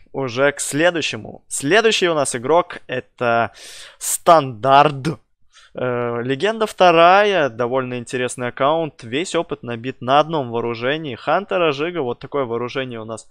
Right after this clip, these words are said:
э, прикупил данный игрок. И ему, я так понял, оно очень-таки нравится. Ему нравится нагибать на таком вооружении. И в этом плане, конечно, у него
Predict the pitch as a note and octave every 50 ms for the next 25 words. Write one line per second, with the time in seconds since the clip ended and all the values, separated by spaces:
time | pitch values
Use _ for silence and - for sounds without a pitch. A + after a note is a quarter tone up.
0 | _ - - - - - _ - - B2+ A#2+ A#2 A#2 A#2+ - _ _ _ _ _
1 | _ _ _ _ _ _ _ - D#3+ F3+ F#3 - - G3 F#3+ - - F#3 D#3+ C3+
2 | G#2+ - _ - F#3+ A#2 C#3 C3 B2+ A#2+ A#2 A#2+ A#2+ A#2+ B2 A#2+ A2 B2 B2 D3
3 | F3+ F#3+ _ - A#2+ A#2+ A#2+ B2+ C#3 D#3 F3 E3+ D3+ D#3 F#3+ G#3+ A3+ A3 G3+ F3
4 | C#3 C3+ D3 D#3 - E3 - - F3 F3 F3 E3 D#3+ D#3+ D#3+ E3+ E3+ E3 D#3+ F3
5 | F#3 F3 - - C3 A#2 - A#2+ - B2+ A#2+ A#2+ A#2+ C3 D3 E3+ F3+ F3 D#3+ -
6 | - - B2 A#2 A#2 A#2 A#2 B2 B2+ B2+ B2 A#2+ A2+ - - - A#2+ A#2 A#2 A#2
7 | A2+ B2 A#2 B2 B2 A#2+ - A#2 A2 - G#2 - C#3 C3 B2+ B2+ C3 C#3 D3 C#3+
8 | D3+ D#3 F3 G#3+ C#4+ C4+ B3+ A#3+ _ _ _ _ _ _ _ _ _ _ _ _
9 | _ - - - F#3+ G3 G3 E3 E3 - - C#3+ - C3+ C#3 D3+ D3 C3 - A#2
10 | A2+ C3 C3+ - A#2 A2+ A2 A#2 C#3+ D3+ C#3+